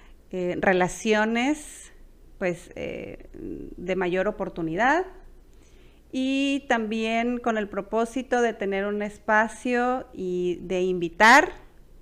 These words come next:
a alguien que quiera integrarse, que quiere exponer un, un tema relevante, por supuesto, un tema,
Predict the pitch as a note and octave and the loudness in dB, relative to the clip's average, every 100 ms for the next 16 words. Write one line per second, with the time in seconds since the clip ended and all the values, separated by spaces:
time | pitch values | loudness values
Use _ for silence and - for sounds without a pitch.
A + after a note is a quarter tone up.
0 | - - F#3 F3+ F3 F3 E3+ - G#3 A3+ | -20 -10 -4 -2 -2 -2 -2 2 2 0
1 | A#3 A#3+ A#3+ A#3+ F#3+ F3+ - F#3+ F#3 F#3 | -4 -4 -4 -4 -6 -6 -6 -4 -2 0
2 | F#3+ F#3+ F#3 E3+ E3 - - - - G3+ | 0 0 -2 -2 -6 -10 -18 -20 -6 -2
3 | G3 E3+ F3+ A#3+ E4 F#4 - F4+ F#4 F#4+ | -2 -2 4 6 6 4 0 2 2 0
4 | - - - - - A3 G#3+ G#3+ G3+ G3+ | -8 -20 -20 -20 -6 -6 -2 0 0 -4
5 | - G3 F#3 A3 B3 C4+ C4+ A3 G#3+ G#3+ | -8 -4 -2 0 0 0 -2 -2 -2 -2
6 | G#3+ G#3+ G#3+ G#3 G3+ G3+ G3+ G3 G3 F#3 | -4 -2 -2 -2 -2 0 0 0 0 -2
7 | F3+ E3+ A3+ C4+ C#4+ D#4+ - - G#3 G#3+ | -4 0 2 2 2 0 0 -4 -4 -2
8 | G3+ G3 - A#3 A3+ G#3+ G3 G3+ G#3+ A3 | 0 0 2 0 2 0 0 0 -2 -4